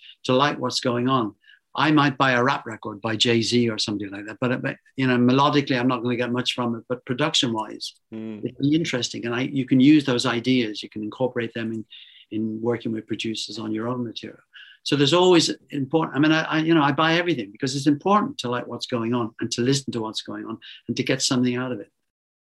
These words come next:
Speaker 1: It's, uh, and it's not a pressure. It's not a job that,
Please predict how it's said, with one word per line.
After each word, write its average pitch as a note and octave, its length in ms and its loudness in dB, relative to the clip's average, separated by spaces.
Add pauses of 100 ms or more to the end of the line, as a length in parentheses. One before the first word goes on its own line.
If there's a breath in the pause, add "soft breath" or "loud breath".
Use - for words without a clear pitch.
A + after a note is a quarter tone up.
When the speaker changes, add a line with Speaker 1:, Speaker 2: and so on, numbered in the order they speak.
Speaker 1:
It's, - 300 -8
uh, A#2 260 -6
and C#3+ 100 4
it's C#3+ 160 0
not E3+ 140 4
a D#3+ 60 4
pressure. D#3 500 0
It's - 220 -8
not D3+ 260 4 (480 soft breath)
a A2+ 60 -8
job C3 380 2
that, B2 180 -4